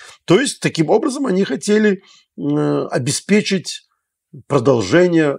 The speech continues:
человеческой расы. Им было неважно, какой будет история, важно, чтобы она была, чтобы их потомки могли в учебнике истории прочитать про них. И Ребе говорит, это, это и есть их главная ошибка. Вместо того, чтобы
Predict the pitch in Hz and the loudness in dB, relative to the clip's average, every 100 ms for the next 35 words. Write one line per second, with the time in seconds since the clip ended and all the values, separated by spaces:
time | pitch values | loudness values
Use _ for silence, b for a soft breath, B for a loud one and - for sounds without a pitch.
0 | - _ _ _ 139 135 139 - 147 143 | -10 _ _ _ -4 -2 -2 -2 0 2
1 | 139 - 73 73 - 139 160 165 175 185 | 2 -2 -10 -18 -10 -2 0 2 4 4
2 | 180 147 139 131 139 104 113 110 117 117 | 4 0 -8 -4 -4 -4 -8 -10 -12 -10
3 | 104 104 143 131 123 139 135 123 139 135 | -8 -4 -4 -4 -8 -4 -4 -2 -2 0
4 | 113 - _ _ _ _ _ - 120 117 | 0 -4 _ _ _ _ _ -10 -2 0
5 | 120 - 135 - 202 196 156 123 123 156 | 0 0 -2 2 2 2 0 0 0 0
6 | 147 160 139 117 135 - 156 - 127 - | 0 0 -2 -4 -6 0 0 0 -4 -2
7 | 139 - 143 127 92 _ _ _ _ b | -2 -2 -2 -2 -8 _ _ _ _ b
8 | b b b _ 131 110 107 143 165 185 | b b b _ -2 2 4 4 2 2
9 | 185 180 151 156 170 170 156 - 151 139 | 2 2 2 4 2 4 0 0 -6 0
10 | 147 147 - 107 117 127 117 120 135 - | 0 0 -4 -8 -2 -2 0 -2 -2 -2
11 | - 135 - 82 92 101 - 123 117 - | -4 -4 -6 -14 -14 -14 -10 -8 -8 -8
12 | 107 98 | -8 -8